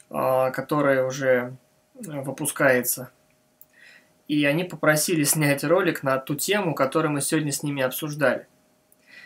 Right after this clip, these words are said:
И я бы хотел поделиться с вами, а, тем, что мы обсуждали сегодня с ребятами. Сразу могу вам сказать, что,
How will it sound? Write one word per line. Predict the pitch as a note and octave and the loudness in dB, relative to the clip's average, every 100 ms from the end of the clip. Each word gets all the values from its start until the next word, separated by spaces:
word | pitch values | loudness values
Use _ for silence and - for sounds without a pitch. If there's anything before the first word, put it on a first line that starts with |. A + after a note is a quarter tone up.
| - _ _ | -20 _ _
И | - C#3 C3 B2+ | -6 -6 -4 2
я | D3+ | 2
бы | D#3+ | 2
хотел | - D3 C#3+ E3+ E3+ C#3+ - - | 0 -4 4 4 4 -2 -10 -6
поделиться | D3+ D#3+ D#3 C#3 F3 | 2 6 6 2 -2
с | - | 0
вами, | D3 F3+ F3 C#3 - _ _ _ _ _ _ _ _ _ _ | 2 2 2 -4 -8 _ _ _ _ _ _ _ _ _ _
а, | C#3 B2+ B2+ B2 B2+ C3+ _ _ _ _ _ _ _ _ _ _ _ _ _ _ _ - | -12 -10 -10 -12 -14 -18 _ _ _ _ _ _ _ _ _ _ _ _ _ _ _ -4
тем, | E3+ G3 G3 - | 0 0 -2 -12
что | - - D3 | -14 -4 -2
мы | D3+ D#3+ | 2 2
обсуждали | C#3+ D3 C#3+ D3+ C#3 | 2 -2 0 2 2
сегодня | - C3+ B2+ C3 | -2 -4 -4 -4
с | - | -6
ребятами. | C#3+ C3 B2 - D3 _ _ _ _ _ _ - - - - _ | 0 0 0 -8 -20 _ _ _ _ _ _ -20 -20 -20 -20 _
Сразу | - E3+ A3+ G3+ | -2 4 4 6
могу | F3 E3 F#3+ | 4 4 4
вам | F#3+ | 2
сказать, | F3+ F3 E3 A#3 | 2 2 4 4
что, | - - E3 D#3 D3 C#3+ - | 2 2 4 6 6 4 4